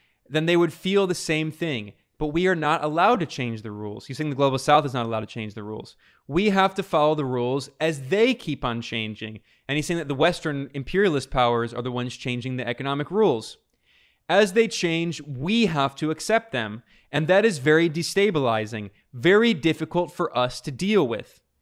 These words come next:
When we could hardly deal with the old rules,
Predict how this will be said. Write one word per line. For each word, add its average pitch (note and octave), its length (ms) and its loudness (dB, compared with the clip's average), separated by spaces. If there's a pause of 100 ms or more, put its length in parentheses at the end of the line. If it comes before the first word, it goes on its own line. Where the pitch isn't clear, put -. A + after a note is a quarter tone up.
(540)
When E3 220 2
we A3+ 140 0
could A#3 180 2
hardly G#3+ 600 4
deal E3 340 2
with D#3 160 0
the D3+ 220 -6
old F3+ 280 6
rules, A#2 520 -4